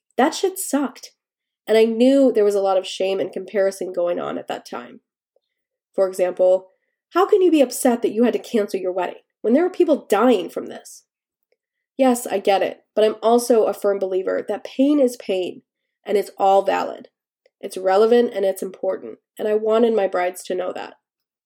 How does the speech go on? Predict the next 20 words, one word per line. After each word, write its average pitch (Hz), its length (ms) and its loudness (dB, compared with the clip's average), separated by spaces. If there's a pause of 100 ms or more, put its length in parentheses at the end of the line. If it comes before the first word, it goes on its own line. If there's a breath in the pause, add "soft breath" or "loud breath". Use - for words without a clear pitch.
(580)
Pre-covid, 190 840 2
I 277 220 2
had 311 220 -2
continually 202 600 0
provided 185 600 -2
a 196 100 2
lot 202 400 2
of 208 80 -4
education 185 560 -6
to 190 100 -14
my 180 120 -8
brides, - 500 -14 (640)
primarily 247 480 4
focused 208 460 0
around 190 320 -4
creating 196 420 0
a 190 100 -8
photo-friendly 226 800 0
wedding 175 360 -4
day. - 340 -16